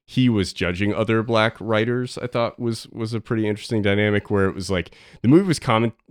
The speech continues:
commenting on the culture around it, but it was also kind of pointing out that he was sort of a hypocritical shithead as well. Like, it's not letting him off the hook in that.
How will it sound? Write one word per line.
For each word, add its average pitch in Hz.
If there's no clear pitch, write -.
commenting 127
on 113
the 98
culture -
around 90
it, 87
but 92
it 85
was 104
also 113
kind 104
of 95
pointing 101
out 90
that -
he 98
was 92
sort 82
of 80
a 76
hypocritical 78
shithead 101
as 104
well. 92
Like, 117
it's 85
not 101
letting 92
him 85
off 82
the 78
hook 80
in 90
that. 101